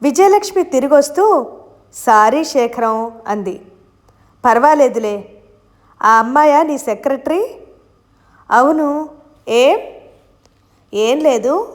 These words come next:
ఊరికే అడిగాను." శేఖరం పెదవులు ఇంకేదో చెప్పటానికి ప్రయత్నిస్తున్నాయి. అదేం గమనించిన విజయలక్ష్మి టేబుల్ మీద పుస్తకాలు సర్దుతూ,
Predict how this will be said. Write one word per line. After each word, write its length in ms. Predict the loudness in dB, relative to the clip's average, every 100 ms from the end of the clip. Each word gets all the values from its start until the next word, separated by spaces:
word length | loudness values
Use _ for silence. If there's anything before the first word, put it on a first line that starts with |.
| -14
ఊరికే 340 | -6 -6 0 2
అడిగాను." 540 | 2 0 -2 -4 -8 -14 -20 _ _ _ _ _ _ -16
శేఖరం 560 | -6 -2 -2 -2 -2 -2
పెదవులు 840 | -4 -2 -2 0 0 -2 -4 -10 -20 _ -8
ఇంకేదో 540 | -6 -4 0 2 2
చెప్పటానికి 600 | 2 -4 -4 -2 -2 -2
ప్రయత్నిస్తున్నాయి. 1000 | -4 -4 -6 -10 -10 -6 -4 -4 -6 -10 -16 _ _ _ _ _ _ _ _
అదేం 420 | 0 2 2 2 2 0
గమనించిన 440 | 0 -4 -4 -6
విజయలక్ష్మి 920 | -4 -2 0 0 -4 -10 -8 -8 -8 -14 -20 _ -2
టేబుల్ 340 | 0 2 0 0
మీద 160 | -4
పుస్తకాలు 600 | -4 -6 -6 -2 2 2
సర్దుతూ, 760 | 0 -4 -4 -6 -2 -2 -4